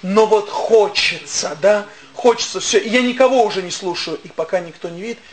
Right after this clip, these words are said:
я пошёл туда. Но в глубине души где-то есть молитва: «Господи, может быть, я не могу, ты меня остановишь». И я приду туда по молитве. <clears throat> И там не будет того человека,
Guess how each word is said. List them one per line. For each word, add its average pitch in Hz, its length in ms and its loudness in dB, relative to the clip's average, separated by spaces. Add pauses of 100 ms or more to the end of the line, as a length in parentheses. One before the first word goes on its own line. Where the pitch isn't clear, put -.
(120)
я 165 140 -14
пошёл 151 460 -6
туда. 139 360 -16 (460)
Но 180 120 -10
в 160 120 -14
глубине 202 480 -4
души 196 300 -6
где-то 196 300 -10
есть 190 240 -10
молитва: 180 380 -10
«Господи, 165 520 -6
может 180 240 -12
быть, 175 160 -18
я 202 180 -2
не 180 80 -10
могу, 170 320 -14
ты 220 160 -14
меня 151 260 -16
остановишь». 139 720 -18 (400)
И - 80 -16
я 151 160 -12
приду 147 420 -14
туда 143 440 -16 (280)
по 180 120 -12
молитве. 190 580 -12 (240)
<clears throat> - 320 -20
И 196 60 -6
там 240 440 0 (300)
не 233 100 -4
будет 285 320 -10 (240)
того 143 240 -14
человека, 123 580 -16